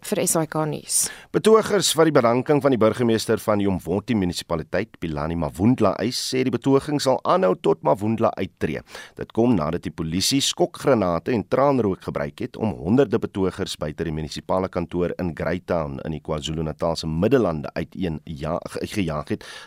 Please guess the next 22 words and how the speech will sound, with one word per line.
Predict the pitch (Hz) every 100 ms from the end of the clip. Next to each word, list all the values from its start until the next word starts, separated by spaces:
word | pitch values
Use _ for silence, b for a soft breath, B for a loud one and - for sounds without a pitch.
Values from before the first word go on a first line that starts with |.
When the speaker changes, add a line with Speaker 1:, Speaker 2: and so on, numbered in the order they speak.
| -
Speaker 2:
nadat | 78 80
party | - - 165
van | 170 82 71
hulle |
probeer | 78 87 82 85
het | 85 85
om | - 82
die | 76
hek | - 67 - _ -
oop | 82 - _
te | -
dwing. | 69 67 - - B B B
Die | 87
Abantu | 85 104 113 110
Batu | 92 98 - 98 -
Kongres | 85 76 - 95 98 -
het | 82 -
Mavundla | 80 78 98 101 90
'n | 65
week | 101 120
gelede | 175 123 92
geskort | - - - 127